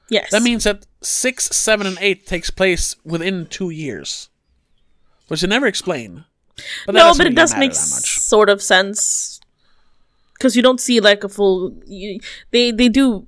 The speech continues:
Speaker 1: happen very rapidly after s-, each other. You can kind of tell, and you can kind of, like, tell that the other ones don't,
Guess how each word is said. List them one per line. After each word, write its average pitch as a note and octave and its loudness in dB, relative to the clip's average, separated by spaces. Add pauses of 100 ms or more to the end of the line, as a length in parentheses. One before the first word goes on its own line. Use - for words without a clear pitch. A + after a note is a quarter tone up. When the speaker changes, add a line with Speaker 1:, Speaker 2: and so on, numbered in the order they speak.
Speaker 1:
happen G#3+ 2
very F#3+ 4
rapidly F#3+ 2
after G3+ 0
s-, G3+ -4 (100)
each G3 -4
other. E3+ 0
You F#3+ -4
can G#3 -4
kind A3 2
of G3 -2
tell, F#3 0 (320)
and A3 6
you G#3+ -6
can G#3 -8
kind G3+ 0
of, G3 2
like, F3 -4 (1120)
tell G#3+ 8
that G3+ 2
the F#3 0
other G3 4
ones G3 0
don't, G#3+ -2